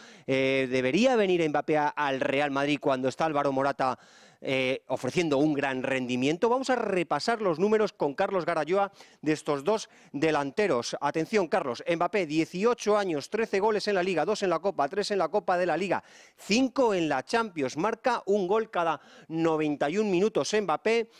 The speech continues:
y Morata tiene mejores cifras que el delantero de moda del fútbol europeo, Carlos. Álvaro Morata, dieciocho goles, marca un gol cada ochenta y nueve minutos en el Real Madrid.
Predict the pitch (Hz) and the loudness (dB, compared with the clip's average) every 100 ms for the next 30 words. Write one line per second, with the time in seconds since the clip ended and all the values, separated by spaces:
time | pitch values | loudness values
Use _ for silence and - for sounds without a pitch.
0 | - - _ - 220 202 160 185 220 233 | -20 -20 _ -2 0 0 0 0 0 -2
1 | 214 _ 170 220 269 262 185 160 214 226 | -4 _ -6 -2 0 0 0 0 0 0
2 | 180 - 226 214 240 226 - 143 123 127 | -2 -6 -10 -4 -2 -2 -4 -4 0 0
3 | 120 117 190 233 156 165 220 175 135 202 | -2 0 0 2 0 2 2 2 0 2
4 | 202 151 131 226 208 127 220 190 123 - | 2 0 0 0 0 0 -2 -2 -4 -6
5 | - - - - 220 233 190 220 208 156 | -12 -20 -10 -2 0 2 2 0 -2 0
6 | 208 214 214 156 139 147 151 156 - 156 | 0 0 -2 -4 -10 -2 2 2 0 0
7 | 220 226 196 180 226 226 180 208 220 220 | 0 0 0 2 2 0 -2 -4 -2 -2
8 | 180 208 202 220 233 - 165 156 147 160 | -2 -4 -2 0 0 -2 0 0 -2 -4
9 | 147 143 175 214 165 214 170 156 180 180 | -2 0 2 2 0 -2 -4 -2 -2 0
10 | 185 175 143 156 208 | 0 0 -2 -2 -2